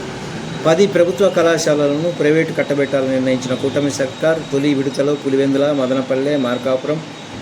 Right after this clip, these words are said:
ఆదోని వైద్య కళాశాలను బలిపెడుతోంది. ఇందులో భాగంగా ఆ నాలుగు చోట్ల బోధనా ఆసుపత్రులకు గత ప్రభుత్వం సమకూర్చిన అత్యాధునిక పరికరాలను తొలగించాలని Director of Medical Education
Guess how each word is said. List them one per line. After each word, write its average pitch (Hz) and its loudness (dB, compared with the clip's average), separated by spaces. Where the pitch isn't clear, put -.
ఆదోని 170 4
వైద్య 151 2
కళాశాలను 135 0
బలిపెడుతోంది. 143 0
ఇందులో 151 2
భాగంగా 156 2
ఆ 156 2
నాలుగు 156 0
చోట్ల 156 0
బోధనా 147 2
ఆసుపత్రులకు 147 -2
గత 151 2
ప్రభుత్వం 160 2
సమకూర్చిన 147 -2
అత్యాధునిక 160 2
పరికరాలను 139 0
తొలగించాలని 139 0
Director 160 4
of 156 6
Medical 156 2
Education 139 0